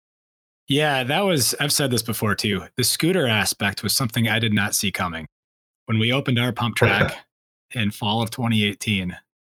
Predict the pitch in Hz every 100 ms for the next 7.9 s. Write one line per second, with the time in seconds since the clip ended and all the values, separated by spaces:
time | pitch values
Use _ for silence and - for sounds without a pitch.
0 | _ _ _ _ - 135 139 175 156 113
1 | 156 139 - 127 120 110 123 123 139 113
2 | 131 113 - 107 107 104 113 104 - 110
3 | 107 101 95 - _ _ _ _ _ -
4 | 127 131 - 131 - 123 110 104 104 101
5 | 110 104 101 98 - - 104 107 104 -
6 | 98 202 208 190 110 104 95 95 95 -
7 | 104 92 92 101 98 101 107 120